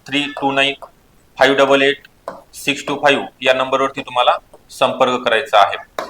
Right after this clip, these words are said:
तर तुम्हाला WhatsApp किंवा कॉलवरती डिटेलमध्ये इन्फॉर्मेशन अजून दिली जाणार आहे. तर आपण बघणार आहोत या ठिकाणी नगर परिषद भरती दोन हजार सव्वीस करिता जे महत्वाचं पद आहे सातशे तेवीस पदांचं,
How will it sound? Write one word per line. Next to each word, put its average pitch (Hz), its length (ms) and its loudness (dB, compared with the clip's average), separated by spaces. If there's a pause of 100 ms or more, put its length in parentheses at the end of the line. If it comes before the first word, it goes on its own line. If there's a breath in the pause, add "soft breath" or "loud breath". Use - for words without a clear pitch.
(480)
तर 135 120 4
तुम्हाला 143 280 2
WhatsApp 131 320 4
किंवा 123 200 0
कॉलवरती 135 460 0
डिटेलमध्ये 127 460 -6
इन्फॉर्मेशन 123 480 -4
अजून 117 220 -2 (300)
दिली 131 240 -4
जाणार 113 280 2
आहे. 101 240 2 (380)
तर 151 60 8
आपण 165 280 8
बघणार 160 300 6
आहोत 165 260 6 (920)
या 143 120 6
ठिकाणी 151 520 2 (220)
नगर 143 260 2
परिषद 156 380 -2
भरती 147 260 -2
दोन 143 160 -2
हजार 147 200 0
सव्वीस 147 360 -6
करिता 147 580 4
जे 139 80 0
महत्वाचं 139 540 0
पद 143 180 2
आहे 143 280 6
सातशे - 360 -4
तेवीस 147 420 -4
पदांचं, 143 560 2